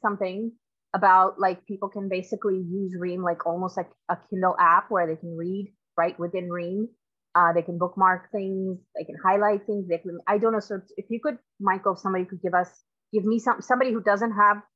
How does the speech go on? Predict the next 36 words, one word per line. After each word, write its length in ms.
a 60
Ream 220
subscription 540
yet 320
and 380
is 100
just 200
basically 360
new, 360
um, 640
how 280
it 100
works 260
from 140
a 40
technical 400
standpoint. 520
Like, 120
what 140
are 80
the 100
differences 560
in 220
a 100
Ream 300
experience 580
for 300
somebody 260
who's 180
a 60
reader 400
versus, 540
uh, 80
Patreon 380
or 100
something? 280